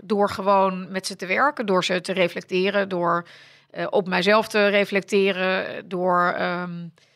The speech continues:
ja, samen een wedstrijd te spelen. En, eh, hoe leuk het is als je dan, eh, doelpunten maakt. En dat, dat, eh, d-, en dat, en dat je dan onderdeel bent van een team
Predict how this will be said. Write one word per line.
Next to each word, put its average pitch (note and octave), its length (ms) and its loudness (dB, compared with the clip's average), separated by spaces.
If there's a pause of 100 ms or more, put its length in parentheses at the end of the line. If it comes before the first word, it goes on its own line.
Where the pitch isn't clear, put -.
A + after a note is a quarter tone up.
(420)
ja, B3 140 2
samen A#3 380 2
een G3 60 -8
wedstrijd B3 400 0
te - 60 -10
spelen. F#3+ 640 -4 (140)
En, G3+ 300 0
eh, F#3 280 2
hoe G3+ 280 -4
leuk G#3+ 240 4
het - 120 -12
is F3+ 180 -2
als - 180 -4
je F#3+ 60 -10
dan, F#3 300 0
eh, F3+ 180 -4
doelpunten D4 480 -4
maakt. G3 420 0 (220)
En G3 140 -6
dat, G3 140 2
dat, F#3 220 -2
eh, G3 240 -4
d-, - 420 -8
en G3 140 0
dat, F#3+ 200 0
en F#3+ 200 -6
dat F#3 160 -4
je G3 80 -8
dan F3+ 300 0
onderdeel G#3 460 2
bent F#3 260 -2
van F3 160 -6
een F3 100 -10
team G3 420 -4